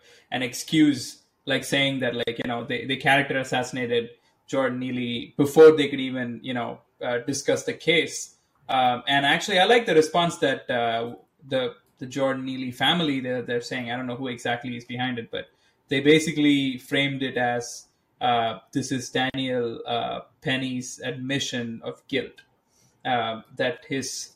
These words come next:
lawyer's statement was kinda like an admission of guilt unto itself, because there's no way that he could have possibly known, and, like, you can't possibly even, you know, bring that for a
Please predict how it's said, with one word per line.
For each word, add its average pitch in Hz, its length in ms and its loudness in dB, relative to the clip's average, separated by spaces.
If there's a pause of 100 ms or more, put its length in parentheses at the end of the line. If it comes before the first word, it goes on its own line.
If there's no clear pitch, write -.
lawyer's 131 360 2
statement 123 400 -4
was 117 200 -10
kinda 120 260 -6
like 117 160 -8
an 117 80 -10
admission 120 340 -8
of 117 120 -12
guilt 117 240 -6
unto 120 180 -8
itself, 120 460 -6 (320)
because 139 280 2
there's 139 220 4
no 185 160 6
way 170 140 6
that 143 120 6
he 135 60 2
could 139 140 0
have 123 160 -4
possibly 135 440 2
known, 131 300 0
and, 120 180 -2
like, 120 200 0
you 135 100 -4
can't 151 220 4
possibly 131 420 0
even, 117 400 -6
you 127 100 -8
know, 117 120 -4
bring 131 260 -6
that 123 180 -2
for 123 160 -2
a 113 200 0